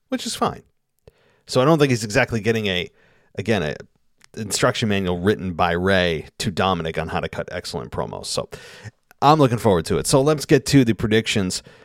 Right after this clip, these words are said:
As I, that was a super long, unnecessarily long intro to this match. I think Dominic's gonna cost him the match, and Judgment Day wins.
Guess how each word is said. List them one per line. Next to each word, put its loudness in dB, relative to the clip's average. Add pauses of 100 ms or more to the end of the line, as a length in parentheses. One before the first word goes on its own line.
(180)
As 0
I, 4
that 2
was 2
a -4
super 0
long, -2
unnecessarily 0
long -2
intro 0
to 0
this -2
match. 0 (640)
I 2
think 0
Dominic's 4
gonna 0
cost 0
him 2
the 2
match, 0
and 0
Judgment 0
Day 0
wins. -6